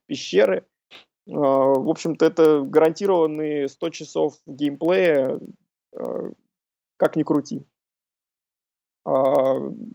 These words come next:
что ещё разработчики интересного сказали? Они сказали, что да, мир большой, но он был бы бессмысленный, если бы он был пустой, и его не хотелось бы исследовать. Для того, чтобы его хотелось исследовать, они придумали систему с, а, так называемыми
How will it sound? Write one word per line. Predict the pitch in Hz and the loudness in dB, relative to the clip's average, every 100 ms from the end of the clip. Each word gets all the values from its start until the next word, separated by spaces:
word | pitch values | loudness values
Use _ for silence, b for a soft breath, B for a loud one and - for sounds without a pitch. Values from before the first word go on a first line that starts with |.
| - | -18
что | - - 180 | -16 -2 2
ещё | 175 - | 2 2
разработчики | 160 147 135 135 - 139 | 4 4 2 -2 -4 -4
интересного | 135 131 - 143 139 - 131 135 - | -2 -4 -2 -2 -2 -2 -2 -2 -4
сказали? | - 139 131 127 | 0 4 4 4
Они | 135 | 0
сказали, | 170 156 160 147 | 0 2 2 0
что | - 151 143 135 - | -2 2 4 2 0
да, | 139 143 | 2 4
мир | 139 147 | 4 2
большой, | 143 151 - 233 | 2 0 2 2
но | 175 147 | 2 -2
он | 151 | -2
был | 156 | -2
бы | 143 | -2
бессмысленный, | 139 147 180 202 165 135 127 | -4 -6 -4 -6 -4 -2 -2
если | 135 147 | -4 -4
бы | 139 | -2
он | 135 | 0
был | 139 131 | 0 0
пустой, | 160 - 190 180 | -4 2 4 6
и | |
его | 131 139 | 4 2
не | |
хотелось | 143 151 156 147 | 0 -2 0 0
бы | 135 139 | 0 -4
исследовать. | 127 139 123 - 151 | -2 0 0 0 -6
Для | 156 | -2
того, | - - | 0 2
чтобы | 160 151 | 2 2
его | 151 | 4
хотелось | 160 156 160 147 | 2 4 4 2
исследовать, | 151 - 254 214 147 | -2 0 2 2 0
они | 147 185 | -4 0
придумали | 160 147 156 156 143 135 | 0 0 0 0 0 -2
систему | 127 131 170 185 165 135 | -6 -6 -2 0 0 -2
с, | 131 - | -4 -2
а, | 147 139 | 2 2
так | - - | 0 -4
называемыми | 147 139 156 160 151 139 139 135 135 | -2 2 4 4 2 -2 -4 -6 -6